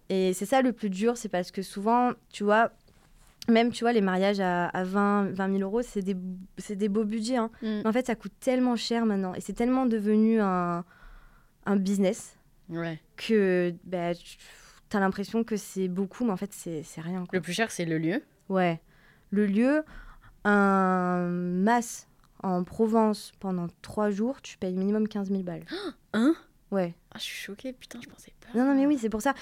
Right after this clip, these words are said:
Speaker 1: C'est pour ça que des fois, quand on arrive, on dit, J'ai vingt mille, et on dit, « Ouais, je veux un château, nana. » Je fais, « Mais, oh. » Genre, en fait, vous voyez votre enveloppe, c'est votre lieu, quoi.
Speaker 2: Ouais,
Speaker 1: Puis après,
Speaker 2: c'est
Speaker 1: t'as le
Speaker 2: ça.
Speaker 1: traiteur. Si tu veux un bon traiteur, t'as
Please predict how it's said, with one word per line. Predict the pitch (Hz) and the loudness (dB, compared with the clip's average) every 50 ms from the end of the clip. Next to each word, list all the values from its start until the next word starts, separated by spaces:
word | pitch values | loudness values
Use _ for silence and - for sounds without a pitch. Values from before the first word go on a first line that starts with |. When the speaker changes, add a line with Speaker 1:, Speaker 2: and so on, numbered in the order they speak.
| - - | -10 -16
Speaker 1:
C'est | - - | -12 -6
pour | 226 220 | 0 4
ça | 277 330 | 4 4
que | - | 4
des | 277 214 208 226 | 4 2 4 4
fois, | 254 277 | 4 2
quand | 269 240 220 214 | 2 2 2 4
on | 214 | 4
arrive, | 220 254 262 | 4 4 4
on | 254 | 2
dit, | 214 208 208 | 2 0 0
J'ai | 202 202 196 | 0 0 0
vingt | 190 202 208 220 | 0 2 4 4
mille, | 240 254 269 269 262 | 4 4 4 4 2
et | 220 180 | 2 2
on | 190 190 | 0 0
dit, « | 190 185 202 | 0 0 0
Ouais, | 226 254 254 247 220 | 2 2 2 2 2
je | 196 | 2
veux | 196 | 0
un | 185 185 | 0 -2
château, | 185 - - 240 233 233 247 254 | -2 -2 -4 -4 -4 -4 -2 -2
nana. » | 233 202 202 240 269 | 0 0 0 -2 -4
Je | - | -6
fais, « | - - - 220 | -8 -12 -12 -12
Mais, | 233 - | -14 -14
oh. » | - _ - - - - - - - - | -16 _ -20 -20 -20 -20 -20 -14 -6 -2
Genre, | 202 220 | 0 2
en | 220 | 2
fait, | 226 277 254 | 2 0 0
vous | 233 214 | -2 -2
voyez | 202 214 240 269 | 0 0 0 2
votre | 262 240 233 - - | 0 -2 -2 -2 -2
enveloppe, | 226 208 214 240 269 - - _ _ _ _ _ | -2 -2 -2 -2 -4 -6 -12 _ _ _ _ _
c'est | - - - 185 | -12 -8 -6 -4
votre | 170 165 170 - 262 | -4 -4 -6 -4 -6
lieu, | 269 262 | -6 -4
quoi. | - 185 185 - _ _ _ _ _ _ _ - - - | -6 -8 -12 -14 _ _ _ _ _ _ _ -20 -12 -4
Speaker 2:
Ouais, | 180 | 0
Speaker 1:
Puis | 180 | 2
après, | 190 185 202 233 | 2 2 2 0
Speaker 2:
c'est | 220 | 0
Speaker 1:
t'as | 202 | -2
le | 175 180 | -4 -4
Speaker 2:
ça. | 170 | -6
Speaker 1:
traiteur. | - 214 208 277 320 320 | -6 -4 -2 -2 -4 -4
Si | - | -6
tu | - - | -8 -6
veux | 202 190 | -4 -2
un | |
bon | 185 190 196 | 0 0 -2
traiteur, | 196 - 214 202 233 220 214 | -2 -4 -4 -2 -2 -2 -2
t'as | - - 180 175 | -4 -4 -4 -4